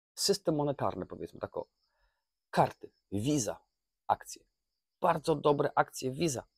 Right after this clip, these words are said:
Dividend growth rate jest wysokie.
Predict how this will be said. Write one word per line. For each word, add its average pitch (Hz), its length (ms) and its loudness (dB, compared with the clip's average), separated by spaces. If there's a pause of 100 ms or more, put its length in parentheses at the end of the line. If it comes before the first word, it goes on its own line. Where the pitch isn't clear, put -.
(580)
Dividend 143 380 2
growth 135 360 4
rate 139 360 -2
jest 123 160 -4
wysokie. - 440 0